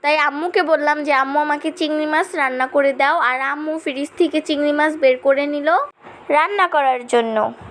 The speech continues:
চিংড়ি মাছ হলো আমার ফেভারিট একটি মাছ, আর বড় মাছ খেতে তো আরও অনেক বেশি মজা লাগে। আমার মনে হয়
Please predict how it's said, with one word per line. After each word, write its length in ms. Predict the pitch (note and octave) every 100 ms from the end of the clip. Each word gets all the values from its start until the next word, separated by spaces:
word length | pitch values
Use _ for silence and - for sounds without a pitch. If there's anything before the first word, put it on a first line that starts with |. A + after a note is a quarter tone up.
| - - -
চিংড়ি 300 | - D#4 D#4+
মাছ 320 | E4+ G#4+ B4+ G4+
হলো 220 | C#4+ C4+
আমার 320 | C4 C4 C4
ফেভারিট 580 | - C#4+ C#4+ D4+ G4 F4+
একটি 340 | D4+ - C#4+
মাছ, 400 | C4+ B3 B3+ A4 - - - - - _ -
আর 260 | A3+ A#3 C#4
বড় 360 | B3+ C4 C4+
মাছ 220 | D4+ G#4+ B4+ -
খেতে 280 | D4 C#4
তো 140 | C#4+ E4
আরও 380 | D4 C4+ C#4 -
অনেক 360 | C4+ D4 C#4 C#4
বেশি 320 | D4 F4 F#4+
মজা 320 | - C4 C4
লাগে। 360 | B3 B3 C4+ A4 B4+ - - -
আমার 400 | C4+ C#4 D4 G4
মনে 260 | F#4+ F4+ F#4
হয় 240 | D#4+ D4